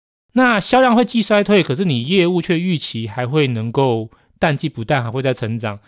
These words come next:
那其实重点就是在单价。对，所有的大厂都预期就是单价会明显的上升，这个单价的上升幅度它会很明显，非常显著，会足以抵消掉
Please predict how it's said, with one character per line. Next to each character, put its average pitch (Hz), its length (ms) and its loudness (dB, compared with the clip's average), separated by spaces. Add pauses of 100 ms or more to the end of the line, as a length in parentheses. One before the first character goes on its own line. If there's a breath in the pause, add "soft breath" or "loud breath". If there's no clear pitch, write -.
(260 soft breath)
那 180 120 2
其 127 200 -4
实 135 80 -2
重 147 260 2
点 107 160 -4
就 127 100 -4
是 120 140 -4
在 120 140 -4
单 113 260 -2
价。 107 220 -2 (460)
对， 117 140 -2
所 156 220 -2
有 254 80 2
的 214 100 0
大 202 220 -2
厂 117 140 -6
都 135 120 -4
预 156 120 -4
期 - 140 -12
就 127 80 -8
是 131 80 -4
单 143 280 -4
价 139 160 -4
会 143 160 -6
明 120 240 -6
显 131 100 -8
的 104 100 -14
上 113 260 -6
升， 110 200 -8 (320 loud breath)
这 180 120 -2
个 165 60 2
单 160 200 -2
价 151 180 0
的 131 40 -4
上 165 260 -2
升 147 220 -4
幅 117 180 -12
度 131 220 -4
它 127 200 -6
会 120 400 -4
很 120 140 -4
明 135 200 -2
显， 120 220 -2
非 135 140 -4
常 151 140 0
显 107 240 -8
著， 131 200 -6
会 151 140 -4
足 147 240 -4
以 170 100 2
抵 110 240 -8
消 135 240 -4
掉 127 300 0